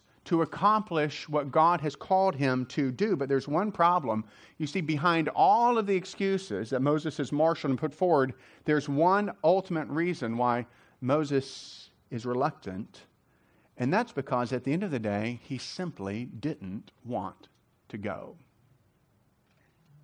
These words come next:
He simply didn't want to obey. "Lord, please send someone else."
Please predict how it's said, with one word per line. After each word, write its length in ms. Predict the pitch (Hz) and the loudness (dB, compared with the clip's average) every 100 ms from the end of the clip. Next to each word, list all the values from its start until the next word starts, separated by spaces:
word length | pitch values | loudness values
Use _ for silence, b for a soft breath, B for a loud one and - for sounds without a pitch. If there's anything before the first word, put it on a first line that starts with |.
| _ _ _ - | _ _ _ -4
He 120 | 160 | -4
simply 380 | - 175 147 123 | -2 -2 0 2
didn't 260 | 139 113 107 | 0 0 -2
want 260 | 147 123 | -2 -2
to 80 | 120 | -2
obey. 360 | 104 139 156 110 | 2 4 2 2
"Lord, 500 | 131 196 165 - - | 2 4 2 0 0
please 440 | 190 220 156 120 - | 2 2 0 -4 -8
send 400 | - 196 143 120 | 0 2 2 -2
someone 460 | - 196 170 139 - | 0 2 4 2 4
else." 720 | 185 208 117 - - - | 2 2 0 -10 -14 -14